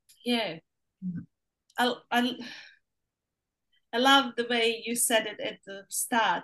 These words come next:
Speaker 1: about that space. And I, and I think all this comes from that space.
Speaker 2: A hundred percent.
Speaker 1: And I feel myself when I'm there. I really do. I li-, <laughs>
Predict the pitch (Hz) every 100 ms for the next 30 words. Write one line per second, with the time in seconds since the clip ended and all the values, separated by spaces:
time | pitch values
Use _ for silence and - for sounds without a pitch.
0 | 208 196 202 196 196 196 185 - - -
1 | 233 190 143 - - - _ _ _ _
2 | _ _ _ _ _ 233 247 240 240 _
3 | 240 240 262 247 262 240 - 240 226 233
4 | 240 - 233 226 - 202 190 185 - -
5 | - - - - _ 202 208 196 185 185
6 | 165 - - _ _ _ _ _ _ _
7 | _ - 220 - - 220 240 240 269 285
8 | 254 226 226 233 214 202 202 190 190 180
9 | 180 165 170 _ _ _ _ _ _ _
10 | _ _ _ _ _ _ _ _ _ _
11 | _ _ - 202 233 254 233 214 233 220
12 | 180 - _ _ _ - 226 240 240 233
13 | 226 - - 220 247 247 - - - 247